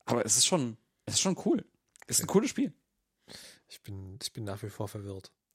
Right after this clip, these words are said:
Speaker 1: Ich auch. Ich hätte nicht gedacht, dass es mir Spaß machen würde. Ich dachte auch nach der, nach der Demo war ich so,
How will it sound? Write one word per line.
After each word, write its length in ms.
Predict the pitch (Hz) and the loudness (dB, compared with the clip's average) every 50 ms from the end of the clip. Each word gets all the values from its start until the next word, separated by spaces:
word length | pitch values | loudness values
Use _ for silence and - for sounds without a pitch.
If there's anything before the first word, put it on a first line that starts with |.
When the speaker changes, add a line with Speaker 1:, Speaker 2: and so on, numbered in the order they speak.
| - - | 4 4
Speaker 1:
Ich 140 | 143 139 - | 6 6 10
auch. 280 | - 196 240 254 185 165 | 12 12 12 12 12 12
Ich 100 | 156 165 | 10 8
hätte 200 | 202 190 196 190 | 8 8 8 8
nicht 180 | 190 220 220 | 8 8 8
gedacht, 200 | - - 202 180 | 10 10 10 10
dass 80 | 175 170 | 10 6
es 80 | 160 165 | 6 6
mir 100 | 165 147 | 6 8
Spaß 240 | - 170 175 165 | 10 10 10 10
machen 120 | 156 127 117 | 8 6 6
würde. 100 | 110 120 | 6 6
Ich 80 | 131 127 | 6 8
dachte 240 | 156 156 160 170 - | 8 8 8 8 6
auch 80 | 143 147 | 6 6
nach 120 | 147 143 | 4 6
der, 160 | 135 143 135 - - - | 8 6 6 6 4 2
nach 120 | 127 131 | 2 4
der 140 | 127 135 120 | 4 2 2
Demo 240 | 123 147 160 143 120 | 4 4 4 8 8
war 120 | 117 113 | 8 8
ich 60 | 113 | 8
so, 140 | 107 104 | 6 2